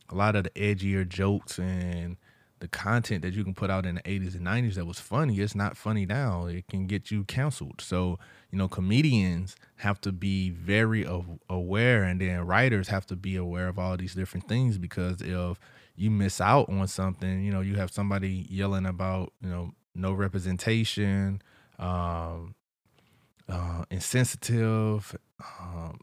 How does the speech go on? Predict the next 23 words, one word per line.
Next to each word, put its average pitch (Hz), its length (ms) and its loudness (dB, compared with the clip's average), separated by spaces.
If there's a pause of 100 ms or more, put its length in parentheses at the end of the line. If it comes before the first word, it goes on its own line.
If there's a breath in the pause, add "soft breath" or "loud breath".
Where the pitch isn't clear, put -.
and, 92 260 -4
and 113 160 -6
all 143 180 0
these 123 280 0
other 120 200 0
type - 300 -6
of - 100 -12
things. 90 340 -4
So, 95 360 0 (1600 loud breath)
<sighs> - 60 0
man, 101 640 6
can, 127 360 0
can - 160 0
we 151 100 4
just 143 180 2
start 107 340 4
watching 92 440 0
things 98 360 -2
with 92 180 -2
a, 87 100 -2
a 92 180 -6
clear 98 280 -4
slate? 90 440 -4